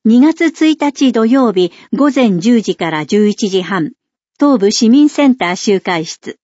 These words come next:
二月二日日曜日午後一時から二時半、小川西町公民館ホール。二月四日火曜日午後一時から二時半、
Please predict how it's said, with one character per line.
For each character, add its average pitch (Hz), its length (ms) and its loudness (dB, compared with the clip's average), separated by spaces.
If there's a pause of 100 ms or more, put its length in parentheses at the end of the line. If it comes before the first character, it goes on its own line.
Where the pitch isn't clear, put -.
(760)
二 233 160 4
月 311 340 2
二 - 280 -10
日 285 200 0
日 240 340 0
曜 233 220 2
日 175 180 -2 (240)
午 262 160 2
後 226 180 2
一 202 260 -2
時 262 140 -2
か 190 140 -2
ら 160 160 -4
二 175 160 -2
時 226 160 -2
半、 185 300 -4 (500)
小 202 100 -2
川 269 320 2
西 247 320 2
町 220 280 0
公 262 200 0
民 254 240 4
館 220 220 -2
ホ 185 240 -4
ー 147 60 -6
ル。 - 140 -16 (760)
二 226 160 4
月 294 280 0
四 294 180 2
日 262 260 -4
火 247 160 -2
曜 240 280 2
日 202 200 0 (240)
午 269 160 2
後 240 160 2
一 262 260 -4
時 277 160 -2
か 175 120 -4
ら 147 120 -6
二 165 160 -2
時 202 140 -4
半、 185 300 -6